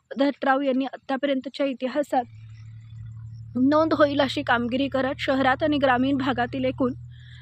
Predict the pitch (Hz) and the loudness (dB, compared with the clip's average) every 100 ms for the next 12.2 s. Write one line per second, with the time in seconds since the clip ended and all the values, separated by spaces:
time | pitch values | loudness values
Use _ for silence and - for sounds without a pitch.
0 | - 302 285 277 277 254 294 294 285 247 | 2 4 6 6 4 2 0 -2 -4 -2
1 | 247 262 269 240 226 - - 240 _ _ | -2 0 2 2 0 -2 -20 -20 _ _
2 | _ _ _ _ - - _ _ 247 262 | _ _ _ _ -20 -20 _ _ 2 4
3 | 254 269 269 277 - _ _ _ - 277 | 4 2 2 2 -2 _ _ _ 4 4
4 | 254 285 330 302 302 302 330 254 269 294 | 6 4 4 2 2 2 4 4 4 0
5 | 320 262 254 269 254 294 - 277 247 - | 2 4 4 0 0 -2 0 2 2 0
6 | 254 285 277 262 233 240 269 262 240 247 | -2 0 0 0 0 -2 -2 0 0 -2
7 | 233 277 269 254 - _ _ - _ - | -2 2 4 2 -2 _ _ -20 _ 0
8 | 269 285 311 285 294 302 311 269 262 269 | 2 2 4 2 4 2 4 6 6 6
9 | 277 262 269 240 262 262 277 269 269 262 | 2 2 -2 0 0 0 0 0 2 0
10 | 240 - 262 277 - 269 247 247 269 254 | -2 0 0 0 0 0 2 0 0 -2
11 | 247 254 277 277 277 233 247 254 285 285 | -2 -2 -2 0 -2 -2 -2 -2 -2 -2
12 | 302 | -2